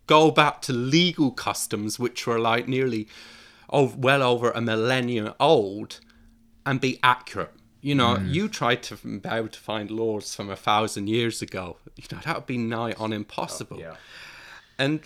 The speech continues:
Speaker 1: it, it, it just keeps on going. There's also other laws, like in the same Liber Ichter laws, which make mention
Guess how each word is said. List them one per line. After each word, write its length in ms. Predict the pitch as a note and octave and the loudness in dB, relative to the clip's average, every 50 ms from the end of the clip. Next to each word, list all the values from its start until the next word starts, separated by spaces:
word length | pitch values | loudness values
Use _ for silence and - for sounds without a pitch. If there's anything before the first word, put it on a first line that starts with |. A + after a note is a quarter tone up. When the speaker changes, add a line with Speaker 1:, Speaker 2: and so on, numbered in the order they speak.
| _ | _
Speaker 1:
it, 200 | - G3+ - - | -4 -4 -2 -2
it, 140 | G#3+ G3+ - | -4 -4 -4
it 160 | - G3+ - - | -4 -6 -4 -4
just 240 | - A#3+ - - | -4 -6 -6 -8
keeps 360 | - - G#3 F#3+ F3 - - - | -6 -6 -6 -6 -6 -6 -6 -4
on 180 | D3+ C#3 C#3+ C#3 | -4 -4 -4 -2
going. 460 | - E3+ G#3 B3 A#3+ G#3 D3+ A#2 A2 | 0 2 2 4 4 2 2 2 2
There's 220 | A#2+ C3+ C#3+ - | 2 2 4 4
also 360 | G#3 A3 A3 A3 - G#3 C#3+ - | 6 6 6 4 2 -2 -2 2
other 280 | - G#3+ A#3+ B3 B3+ A#3 | 4 4 4 6 4 4
laws, 440 | G3 D#3+ C#3 A#2 A2 G#2 G2 - - | 4 4 4 4 2 2 0 0 2
like 280 | D#3 D#3 D#3 D3+ - | 4 4 4 2 0
in 120 | - D3+ C#3+ | -2 -2 -2
the 80 | C#3 | -2
same 420 | - - - F3 D#3+ D3+ D3 C#3+ C3+ | -2 0 0 2 2 2 2 2 2
Liber 240 | C#3 D3 C#3+ - | 4 4 2 2
Ichter 560 | - - G3 G#3 - - - - D#3 C3 A#2 A2+ | 0 0 0 0 0 -4 -4 -2 0 0 0 0
laws, 340 | A2 G2+ G2+ G2+ G2 - | 0 -2 -2 -4 -4 -4
which 220 | - D3+ - - - | -6 -6 -6 -2 0
make 240 | E3+ E3 D#3+ - - | 2 2 2 0 0
mention 840 | E3 E3+ F3 F#3+ A#3 D#4 D#4+ F#4 F4 - - - F#3+ E3 D#3 C#3 | -2 -2 0 2 2 2 0 0 -2 -2 0 2 2 2 2 0